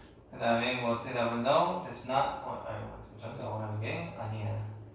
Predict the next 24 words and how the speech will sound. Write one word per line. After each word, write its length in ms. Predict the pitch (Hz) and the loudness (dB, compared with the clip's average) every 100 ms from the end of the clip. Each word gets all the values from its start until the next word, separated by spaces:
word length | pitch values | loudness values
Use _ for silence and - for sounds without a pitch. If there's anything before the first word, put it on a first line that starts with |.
| - | -12
뭐 200 | 123 123 | -2 -2
밑에 260 | 123 131 151 170 | 0 0 2 2
에이치디알 720 | 175 156 139 135 127 123 123 | 0 -2 2 2 2 -2 -6
똑같은 380 | - 185 156 127 | -2 -2 -2 -2
거니까 280 | 120 117 | -4 -2
이것도. 440 | 113 110 110 113 - - - - - - - | -4 -4 -6 -8 -8 -12 -16 -16 -18 -18 -10
"이 200 | 123 147 | -6 -4
책 360 | 143 190 - - | 4 4 4 -2
좋아해?" 800 | 143 139 135 151 165 165 - - | 0 4 4 4 0 0 -4 -4
"응, 400 | 156 156 120 117 | 0 0 0 -2
that's 240 | - - 165 | -4 -4 -4
what 300 | - - 123 | -2 0 0
I 140 | 117 | -2
want 280 | 117 117 - | -2 -4 -6
to 100 | 117 | -6
read." 340 | 131 117 107 | -4 -2 -2
여긴 280 | 123 151 151 | 0 0 -2
조금 280 | - - 143 | -4 -2 0
이렇게 240 | 143 139 | 0 -2
나왔죠? 440 | 131 123 123 - - - - - - - - - - | 0 0 0 -2 -6 -8 -12 -12 -16 -14 -12 -12 -8
그러면은 420 | 165 170 170 156 | 4 6 6 4
이게 260 | 147 143 147 | 0 0 0
불완전한, 680 | 147 156 156 147 143 143 139 | 2 4 4 4 4 2 -2
해, 320 | 139 139 123 | -6 -6 -4